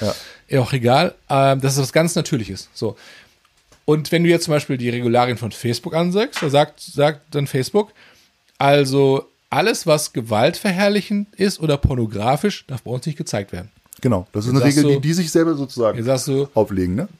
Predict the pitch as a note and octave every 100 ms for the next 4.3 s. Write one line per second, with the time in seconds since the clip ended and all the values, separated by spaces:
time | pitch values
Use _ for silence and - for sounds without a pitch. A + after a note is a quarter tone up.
0 | - - - G#2 G#2 G2+ A2 B2 A#2+ -
1 | C3+ C#3+ G3 F3+ - - - _ _ B2+
2 | G2+ - _ - C#3 C3+ D#3 D#3+ - -
3 | _ _ _ _ _ _ _ _ _ _
4 | _ C3+